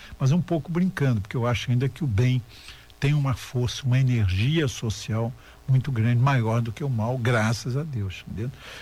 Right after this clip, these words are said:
E eu prefiro tá, né, não é prefiro, isso é uma coisa de temperamento, de,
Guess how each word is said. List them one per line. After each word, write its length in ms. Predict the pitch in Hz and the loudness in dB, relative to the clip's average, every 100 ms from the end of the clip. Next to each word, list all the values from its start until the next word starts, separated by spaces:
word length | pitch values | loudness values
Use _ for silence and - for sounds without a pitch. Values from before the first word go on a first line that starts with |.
| - | -4
E 120 | - 139 | 2 4
eu 140 | 147 | 2
prefiro 600 | 143 170 - 151 180 208 | 0 -6 -4 -2 -2 -4
tá, 320 | - 143 151 | 0 2 2
né, 200 | 175 147 | 2 2
não 140 | 156 220 | 2 0
é 40 | |
prefiro, 440 | 262 - - 185 147 | -4 -10 -2 0 2
isso 200 | 139 190 | 0 -2
é 40 | |
uma 60 | 160 | -2
coisa 200 | 170 147 | 0 -2
de 60 | |
temperamento, 840 | 139 135 120 117 104 123 139 104 - | 0 0 2 2 4 4 4 0 -4
de, 240 | 98 101 | 0 0